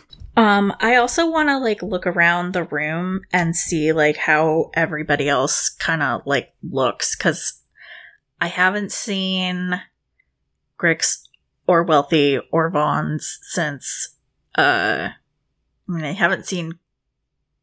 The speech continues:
Wealthy or Grix in a couple of days, and I haven't seen Vons since he,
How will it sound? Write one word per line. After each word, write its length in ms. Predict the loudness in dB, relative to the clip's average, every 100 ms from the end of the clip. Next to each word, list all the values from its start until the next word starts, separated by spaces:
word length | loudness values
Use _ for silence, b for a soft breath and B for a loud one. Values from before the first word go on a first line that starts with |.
| _
Wealthy 340 | 0 0 0
or 320 | 2 2 0 _ _ _ 0
Grix 320 | 0 2 0
in 60 | -2
a 60 |
couple 280 | -2 -4 -4
of 140 | -4
days, 480 | 0 2 0 -2 -4
and 280 | -4 -4 -6 B B B B
I 60 | -6
haven't 120 | -2
seen 220 | 2 2
Vons 400 | 2 2 2 -2
since 360 | -6 -6 -4 -4
he, 420 | -2 -2 -2 -6